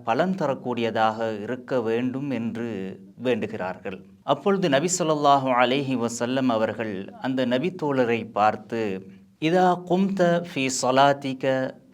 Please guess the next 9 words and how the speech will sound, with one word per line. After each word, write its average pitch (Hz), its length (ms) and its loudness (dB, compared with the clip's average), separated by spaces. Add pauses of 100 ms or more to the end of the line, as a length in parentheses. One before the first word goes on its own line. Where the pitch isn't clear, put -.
ஃபஸல்லி 147 840 -2 (180)
ஸலாத்த 127 480 0
முவத்திஇன்." 110 1000 -4 (300)
நீ 180 300 0 (140)
தொழுகைக்காக 160 1040 2
நின்றால், 120 840 2 (140)
இதுதான் 185 460 4
உனது 160 460 2
இறுதி 196 460 -2